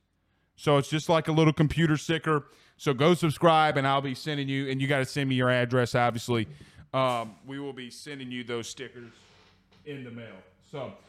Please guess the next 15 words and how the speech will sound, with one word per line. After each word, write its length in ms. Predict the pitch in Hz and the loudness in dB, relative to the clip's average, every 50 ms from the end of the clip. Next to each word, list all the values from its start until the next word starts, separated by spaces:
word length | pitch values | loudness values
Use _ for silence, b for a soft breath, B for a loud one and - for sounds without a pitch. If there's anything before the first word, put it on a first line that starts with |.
| b b 139 b - | b b -10 b 4
all 100 | 196 202 | 6 6
right, 100 | 196 160 | 6 4
guys, 260 | 180 180 180 156 170 | 2 2 2 2 0
let's 180 | 208 220 214 | 0 0 0
get 160 | - 240 226 226 | 0 -2 -2 -2
this 180 | 226 208 - | -2 -4 -4
thing 180 | - 226 214 196 | -4 -4 -4 -4
started. 540 | - - 220 220 214 214 202 202 190 196 - - | -2 2 4 4 6 6 4 2 -2 -4 -8 -12
Where 580 | 170 156 143 139 180 220 254 233 190 160 - - | -8 -4 2 4 4 6 8 8 8 8 8 6
and 240 | 180 165 160 147 147 | 4 4 4 6 8
what 260 | 180 220 240 226 - | 10 10 10 8 6
is 360 | 185 175 175 170 160 151 - | 6 6 8 8 6 6 6
the 140 | - 151 151 | 6 4 4
truth 420 | - - - 208 202 190 160 - - | 4 8 12 12 12 12 12 10 8
behind 520 | 156 143 147 165 170 165 160 156 143 127 | 8 8 8 8 8 8 6 6 4 2